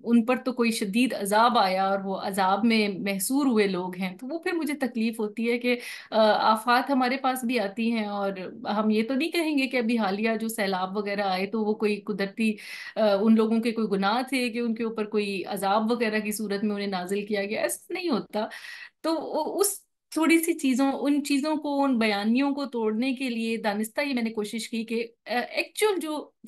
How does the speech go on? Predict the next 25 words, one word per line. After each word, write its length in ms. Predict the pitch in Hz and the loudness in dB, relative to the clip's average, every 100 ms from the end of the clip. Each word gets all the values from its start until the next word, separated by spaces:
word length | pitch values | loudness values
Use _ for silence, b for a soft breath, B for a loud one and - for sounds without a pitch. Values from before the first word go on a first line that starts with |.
| - | -2
fact 280 | 294 - | -2 -2
है 180 | 254 233 | -6 -2
या 120 | 226 | -2
जो 140 | 240 262 | -2 -2
सचमुच 480 | 269 294 294 349 339 | -2 -2 -2 -6 -4
माजी 360 | 208 196 247 247 | -4 -2 0 2
है 100 | 226 | 0
और 120 | 269 | -2
जो 140 | - | -2
बहुत 180 | - 508 | 2 2
खूबसूरत 520 | 508 277 - 320 392 - | 2 -4 -2 0 0 2
है, 320 | 190 - _ _ _ _ - | -2 -2 _ _ _ _ -4
उसके 300 | 403 - 494 | -2 2 2
साथ 320 | 480 415 392 | 4 2 2
उनको 240 | 320 311 | 0 -2
क्यों 180 | 302 277 | -4 0
ना 160 | 254 240 | 2 2
जोड़ा 320 | 196 180 185 | 0 0 0
जाए। 220 | 180 185 | 0 0
मतलब 160 | 233 302 | 0 0
हमेशा 500 | 285 269 269 294 320 | 0 0 0 2 2
डराना 520 | 240 247 220 233 302 | 4 4 4 4 2
जरूरी 400 | 285 262 254 294 | 0 -2 -2 -2
नहीं 200 | 285 339 | -2 -2
होता, 420 | 269 190 190 202 | -4 -4 -4 -4